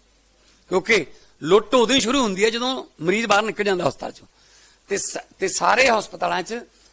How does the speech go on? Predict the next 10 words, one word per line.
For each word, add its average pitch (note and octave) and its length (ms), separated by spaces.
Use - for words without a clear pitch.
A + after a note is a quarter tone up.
ਐਕਸ-ਰੇ B3 680
ਤੇ, G3+ 160
ਅਹ, F#3 320
ਤੇ F3 580
ਅਲਟਰਾਸਾਊਂਡ, D#3+ 440
ਇਹ G3 280
ਜਿਹੜੀਆਂ F#3+ 260
ਫੈਸਿਲਿਟੀਆਂ E3 500
ਨੇ F3+ 160
ਉਹ F#3 180